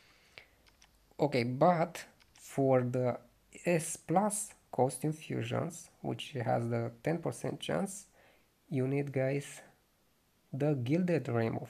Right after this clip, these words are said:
fabric. For this one, what you need? You need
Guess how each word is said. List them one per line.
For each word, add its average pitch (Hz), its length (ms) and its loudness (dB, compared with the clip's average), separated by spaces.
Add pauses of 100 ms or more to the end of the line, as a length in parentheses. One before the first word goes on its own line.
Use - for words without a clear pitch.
fabric. 156 360 -4 (800)
For 120 240 2
this 185 400 0
one, 131 220 0
what 160 240 -2
you 123 60 -2
need? 117 180 -2
You 123 160 2
need 143 360 0